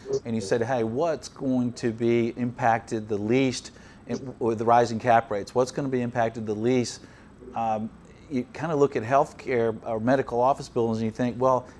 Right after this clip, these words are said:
is, with these baby boomers really getting of age, there should be a lot of demand increases." And, uh, w-, would you think it would have the least rise in cap rates as interest rates climb?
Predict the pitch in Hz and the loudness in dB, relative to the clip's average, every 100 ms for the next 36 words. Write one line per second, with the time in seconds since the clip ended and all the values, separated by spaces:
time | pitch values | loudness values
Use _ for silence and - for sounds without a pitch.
0 | - 120 117 - 120 147 202 123 123 120 | -8 -8 -8 -6 -4 -2 -4 2 4 4
1 | 107 104 98 95 90 - - - 113 117 | 2 -2 -2 -4 -8 -18 -20 -18 -10 -2
2 | 131 117 98 117 110 98 92 - 113 110 | 2 2 0 -2 0 -4 -6 -6 0 2
3 | 101 92 - - - - - 123 - 247 | 2 -2 -8 -16 -20 -20 -10 -8 -6 -6
4 | 277 131 95 98 123 143 123 104 101 104 | -4 -4 -4 -6 -4 -4 -8 -8 -4 -2
5 | 123 113 - 107 101 - 104 - 101 95 | 0 -2 -4 -6 -4 -2 -2 -2 -4 -4
6 | 101 98 98 101 98 - - - - 123 | -4 -4 0 2 2 -2 -18 -20 -6 -6
7 | - 139 123 127 123 127 - - 139 151 | -4 0 2 2 0 -2 -4 0 0 2
8 | 143 135 127 131 123 113 120 127 123 - | 0 0 2 2 2 0 2 2 0 -8
9 | - - - - - 107 117 113 131 127 | -18 -20 -20 -20 -14 0 6 6 6 4
10 | 131 123 131 123 127 127 127 127 - 110 | 0 -2 4 4 4 2 2 0 -8 -6
11 | 113 127 120 123 - 120 113 123 127 147 | -2 -2 -2 -2 0 -2 0 0 0 -2
12 | 165 | -8